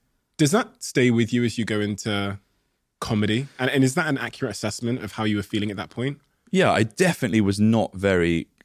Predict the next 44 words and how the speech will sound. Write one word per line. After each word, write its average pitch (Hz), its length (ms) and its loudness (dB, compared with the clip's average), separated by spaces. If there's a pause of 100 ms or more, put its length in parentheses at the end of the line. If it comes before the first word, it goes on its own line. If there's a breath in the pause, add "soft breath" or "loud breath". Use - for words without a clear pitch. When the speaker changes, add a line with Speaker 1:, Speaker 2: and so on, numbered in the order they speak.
(140)
Speaker 2:
um, 82 240 0
confident 76 640 -2
at - 120 -4
that 78 260 -6
age. 73 480 -6 (140)
Um, 71 520 -2 (180)
and 71 520 -4 (320)
I 92 60 0
was 95 160 0
quite, 143 240 0 (340)
I 143 40 0
was 143 100 -2
quite 165 220 0
odd 101 280 4
and 90 80 0
eccentric 85 640 0
and 85 160 2
in 87 160 2
the 87 100 2
right 87 260 0
company 78 420 -4
and 80 140 -2
in 78 200 -2
a 76 80 -6
safe 90 360 0
environment 78 680 -2 (340 soft breath)
and 78 140 0
around 78 540 0 (340)
my 78 200 -4
kind 73 240 -4
of 71 140 -6 (720)
family, 82 400 2
I 73 60 -2
think 78 240 -4
I - 40 -2
was 73 160 -4
a 80 60 0
little 73 160 -2
bit 73 140 -6
more 71 140 -6
confident. 69 460 -8
But 76 100 -4
at 71 120 -4
school, 73 640 0